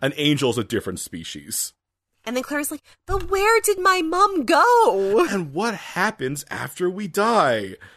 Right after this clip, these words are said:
Speaker 1: Claire's like, "I don't know."
Speaker 2: "I just know what angels are, thank you."
Speaker 1: "Look, I just met you today. We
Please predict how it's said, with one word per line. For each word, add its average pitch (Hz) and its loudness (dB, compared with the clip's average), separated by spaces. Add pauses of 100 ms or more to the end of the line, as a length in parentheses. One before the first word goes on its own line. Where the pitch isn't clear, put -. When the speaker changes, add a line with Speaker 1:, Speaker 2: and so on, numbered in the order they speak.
(140)
Speaker 1:
Claire's 135 -4
like, 113 -6 (140)
"I 214 -4 (320)
don't 131 2 (540)
know." 117 4 (240)
Speaker 2:
"I 262 -8
just - -6
know 339 0
what 240 0
angels 254 0
are, 160 2
thank 233 -8
you." 175 -2 (400)
Speaker 1:
"Look, 165 -4
I 185 -2
just 302 -2
met 143 0
you 135 -6
today. 104 -6
We 139 -8